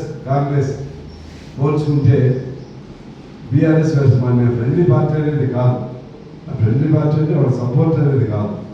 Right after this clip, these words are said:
సపోర్ట్ ఉన్నప్పుడు ఉంటది, అంశాలు వచ్చినప్పుడు ఫైట్ చేస్తాం. ఈ, ఈ పాపాలన్నిటికీ మూల హేతు, మూల కారణం బీఆర్ఎస్.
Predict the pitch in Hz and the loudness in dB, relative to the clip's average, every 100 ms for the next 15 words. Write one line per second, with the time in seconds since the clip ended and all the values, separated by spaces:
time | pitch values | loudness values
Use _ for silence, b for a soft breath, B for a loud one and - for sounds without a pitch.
0 | - - - - - - 156 170 185 185 | -18 -18 -20 -18 -10 2 4 4 2 0
1 | 185 - 127 165 156 156 147 139 113 - | -2 -2 -2 2 2 2 0 2 0 -2
2 | - 113 131 175 170 160 165 147 131 131 | -6 -4 0 0 2 0 -2 -2 -2 -4
3 | 107 101 - - - - - - - 135 | -4 -6 -10 -12 -16 -18 -18 -18 -16 -8
4 | 170 175 - 147 170 180 - - 185 185 | -4 -4 -2 0 4 4 6 6 6 6
5 | 180 175 180 180 165 180 175 151 156 135 | 4 2 2 2 4 4 4 4 4 6
6 | 131 139 135 131 - 113 113 127 135 117 | 6 4 2 -2 -4 -6 -2 0 2 0
7 | 113 117 - - - - - - - - | 0 0 -2 -4 -8 -14 -16 -20 -20 -20
8 | - - - - - - 120 123 107 101 | -20 -20 -18 -18 -14 -4 2 2 2 0
9 | 92 | -4